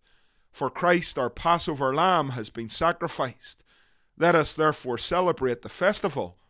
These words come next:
not with the old leaven, the leaven of malice and evil, but with the unleavened bread of sincerity and truth.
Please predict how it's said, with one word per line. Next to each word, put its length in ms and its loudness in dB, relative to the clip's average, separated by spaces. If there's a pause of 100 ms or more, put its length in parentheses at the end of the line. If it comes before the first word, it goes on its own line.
(260)
not 320 0
with 200 -4
the 180 -4
old 400 0
leaven, 440 -6 (360)
the 100 -2
leaven 360 2
of 160 -6
malice 440 0
and 160 -10
evil, 500 -6 (600)
but 260 2
with 200 -4
the 200 -4
unleavened 640 -2
bread 460 0 (400)
of 160 -4
sincerity 880 -2 (420)
and 160 -10
truth. 560 -4